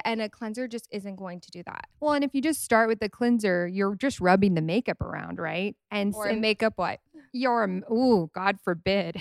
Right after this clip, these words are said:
Speaker 2: <laughs> okay? That's like putting soap on your face and not rinsing it off is the equivalent of a makeup wipe.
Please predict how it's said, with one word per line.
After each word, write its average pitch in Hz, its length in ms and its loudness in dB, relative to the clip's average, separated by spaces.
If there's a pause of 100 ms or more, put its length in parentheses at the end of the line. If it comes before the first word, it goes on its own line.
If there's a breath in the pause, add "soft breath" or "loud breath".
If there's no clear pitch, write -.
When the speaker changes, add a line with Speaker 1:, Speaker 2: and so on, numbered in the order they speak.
Speaker 2:
<laughs> - 100 6
okay? 233 560 4 (220 loud breath)
That's 254 200 6
like 285 160 0
putting 262 220 0
soap 233 260 0
on 247 80 0
your 214 140 -2
face 208 240 -2
and 196 80 -4
not 185 120 -2
rinsing 185 360 -6
it 175 80 -2
off 170 300 -4
is 185 180 -6
the 185 100 -2
equivalent 175 480 -4
of 160 60 -6
a 165 80 -4
makeup 165 380 -8
wipe. - 280 -6